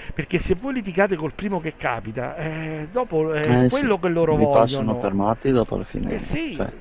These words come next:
Speaker 1: noi ci abbiamo delle persone che stanno litigando con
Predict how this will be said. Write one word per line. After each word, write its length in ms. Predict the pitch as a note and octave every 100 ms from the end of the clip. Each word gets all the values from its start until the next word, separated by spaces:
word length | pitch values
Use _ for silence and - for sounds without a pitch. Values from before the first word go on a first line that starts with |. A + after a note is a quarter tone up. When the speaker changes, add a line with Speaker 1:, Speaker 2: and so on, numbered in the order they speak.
| -
Speaker 1:
noi 120 | A3
ci 120 | F#3+
abbiamo 300 | C3+ D#3 D3
delle 200 | D3 D3+
persone 400 | C#3 - A3 G3
che 80 | C#3
stanno 280 | - C3+ C3
litigando 460 | B2+ C3 D#3 C#3+
con 120 | C#3